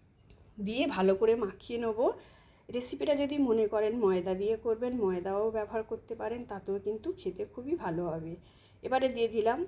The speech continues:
ধনে পাতা খানিকটা কুচানো, ধনে পাতা কুচানো দিয়ে আবার আমি ভালো করে মেখে নিচ্ছি। রেসিপি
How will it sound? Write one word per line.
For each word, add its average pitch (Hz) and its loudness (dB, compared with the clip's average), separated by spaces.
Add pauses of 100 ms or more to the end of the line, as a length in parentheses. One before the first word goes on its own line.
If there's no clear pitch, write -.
(120)
ধনে 226 2
পাতা 160 -6
খানিকটা 185 -2
কুচানো, 226 -4 (140)
ধনে 208 2
পাতা 202 -4
কুচানো 220 -4
দিয়ে 269 -6 (140)
আবার 208 0
আমি 220 0 (120)
ভালো 185 -4
করে 202 -4 (120)
মেখে 208 -4
নিচ্ছি। - -6 (1000)
রেসিপি 254 4